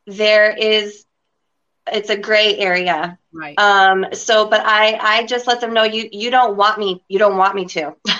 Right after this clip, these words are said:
Speaker 2: 'Cause, 'cause,
Speaker 1: Um,
Speaker 2: because you
Speaker 1: you
Speaker 2: could
Speaker 1: know.
Speaker 2: fuck it up and they won't like that. Right.
Speaker 1: Yeah, like, it's, it's very different. And, um,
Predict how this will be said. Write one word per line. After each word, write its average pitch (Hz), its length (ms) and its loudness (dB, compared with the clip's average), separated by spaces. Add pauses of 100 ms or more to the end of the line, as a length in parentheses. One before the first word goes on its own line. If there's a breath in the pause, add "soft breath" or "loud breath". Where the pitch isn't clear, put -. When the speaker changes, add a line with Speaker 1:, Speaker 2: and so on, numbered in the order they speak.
(160)
Speaker 2:
'Cause, 349 200 2 (140)
'cause, - 160 -2 (140)
Speaker 1:
Um, 190 380 2
Speaker 2:
because 190 220 -6
you 214 100 -8
Speaker 1:
you 220 80 2
Speaker 2:
could 208 60 2
Speaker 1:
know. 190 100 4
Speaker 2:
fuck 180 160 -6
it 170 60 -10
up 143 220 -12
and 151 140 -12
they 156 120 -10
won't 147 180 -12
like 131 220 -16
that. 110 240 -20 (180)
Right. 139 200 -12
Speaker 1:
Yeah, 202 340 2 (100)
like, 214 240 2
it's, 233 260 0
it's 226 220 0
very 233 360 0
different. 220 520 -2
And, 196 340 2
um, 190 480 0